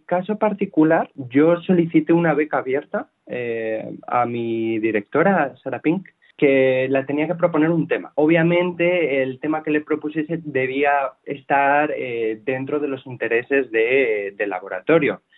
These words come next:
que son, eh, tecnologías emergentes y futuros.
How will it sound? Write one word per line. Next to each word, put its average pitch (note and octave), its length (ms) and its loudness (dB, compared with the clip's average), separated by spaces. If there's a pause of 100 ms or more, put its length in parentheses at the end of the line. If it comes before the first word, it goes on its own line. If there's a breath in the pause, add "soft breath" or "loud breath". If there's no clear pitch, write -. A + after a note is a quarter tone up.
(140 soft breath)
que A2 160 -2
son, B2+ 380 -2
eh, A2+ 160 -6
tecnologías A2+ 640 -2
emergentes D#3+ 680 2 (120)
y B2+ 80 -6
futuros. A2+ 500 2